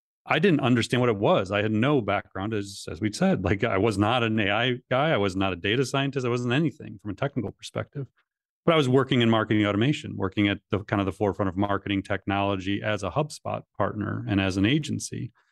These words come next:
And so I just started trying to figure out what is A I, um, and how can it be used? How is it gonna change marketing? And that led five years later to the creating of Marketing A I Institute. And the whole premise was, let's tell the story of A I. That's what we're uniquely capable of doing.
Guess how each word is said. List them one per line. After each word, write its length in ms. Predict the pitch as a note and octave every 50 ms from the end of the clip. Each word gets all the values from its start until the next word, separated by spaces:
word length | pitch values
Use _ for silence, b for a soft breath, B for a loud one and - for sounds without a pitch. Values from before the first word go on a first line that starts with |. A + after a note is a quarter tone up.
| _ _ _ _ _ _ _ _ _ _
And 180 | - B2+ B2+ A#2+
so 120 | - C3
I 140 | A#2 C3 D#3
just 240 | D3+ C3 B2+ A#2 -
started 400 | - C3+ B2 A#2 A#2 A#2 G#2+ G#2+
trying 160 | - A#2 G#2+
to 20 | G#2
figure 160 | - A2 G#2+
out 80 | A2
what 300 | F#2 F2+ F#2+ A2 A#2+ A#2+
is 240 | A#2 A#2 A#2+ A#2+ A#2+
A 140 | B2 A#2+ B2
I, 340 | G2+ F#2 F2+ F#2+ A2 C3 C3 C#3 -
um, 520 | A2 G2 F#2+ F#2+ G2 G2 G2 G2 A2+ - -
and 160 | A2+ G#2+ G#2
how 160 | - B2 A2+
can 160 | A2 - A#2+ A#2
it 100 | A2+ -
be 80 | C3+
used? 280 | C#3 F3 G3 B2+ F2+ -
How 100 | G#2 G2+
is 100 | G2 G#2
it 40 | G#2+
gonna 180 | A2 G#2+ G#2
change 340 | - - - G2+ G2+ G2+ G2
marketing? 580 | A2 B2 D#3 E3 D#3 - - - A2+ A#2+ A#2+ - _ _ _ _ _ _ _ _
And 160 | A2 G#2+ G#2+ G#2
that 260 | A2 A2+ A#2 A#2+ A#2
led 360 | G#2 G#2+ G#2+ G#2+ G#2+ G#2+ G#2+ - _ _ _ -
five 240 | G2 G2 G2+ F#2+ G2
years 260 | G2 G2 G2 F#2+ -
later 380 | G2 G2 G2+ G2 G#2 G#2 G2+
to 180 | G2 - - F2+
the 120 | E2+ F#2+
creating 500 | F#2+ - _ - G#2 G2+ G2+ F#2+ G2+ G2
of 180 | G2 F#2+ F#2+ -
Marketing 380 | G#2 G2 G2+ F#2+ - F#2+ F#2+ G2
A 60 | F#2+
I 60 | F#2+
Institute. 460 | G#2+ C#3+ D3 - - - - A2+ A2 B2
And 120 | A#2 G#2+
the 60 | G2
whole 120 | A2 C3 A2+
premise 400 | - - C3 D3+ E3 E3 - -
was, 160 | A#2 G2+ G#2
let's 260 | G#2+ B2+ - - -
tell 300 | - - - B2+ C#3 C#3
the 120 | B2 G#2+
story 520 | - - - - - D3 D#3+ D#3+ A2 F#2 F#2
of 140 | F#2 F2+ G2
A 180 | G2+ G#2 -
I. 120 | - - G2+
That's 220 | G2 G#2 G2+ -
what 120 | A#2+ A2+
we're 180 | G#2 A2 B2+ B2+
uniquely 440 | A2+ G#2+ G#2+ G#2+ G#2 G#2 - A2 G2
capable 380 | - G#2+ G2 - _ - F#2+
of 120 | F#2+ F#2 F#2
doing. 400 | G#2+ G2+ F2 E2+ F2+ A2 A#2+